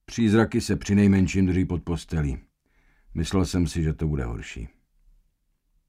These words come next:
Teprve si začal, nezapomeň, že přijdou horší dny. Existují snad nějaké jiné? Byl večer.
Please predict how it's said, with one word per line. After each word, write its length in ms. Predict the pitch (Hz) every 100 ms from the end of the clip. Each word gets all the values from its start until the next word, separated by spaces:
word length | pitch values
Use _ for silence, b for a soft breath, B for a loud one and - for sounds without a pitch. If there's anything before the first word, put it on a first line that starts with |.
| _ 101
Teprve 400 | 82 - 90 85
si 140 | 85
začal, 400 | 87 78 71 67
nezapomeň, 460 | 67 73 76 76 71
že 100 | 71
přijdou 280 | 78 78
horší 360 | 73 78 - 65
dny. 200 | 107 - _ _ _ _ _ _ _ -
Existují 520 | 73 71 76 78 71
snad 220 | 73 67
nějaké 320 | 71 62 64
jiné? 460 | 64 87 92 87 85 _ _ _ _ _ _ _ _ _ _ _ _ _ _ _ _ _ _ _ _ _ _ _ _ _ _ _ _ _ _ _ _ _ _ -
Byl 180 | 110
večer. 500 | 104 92 - 62 92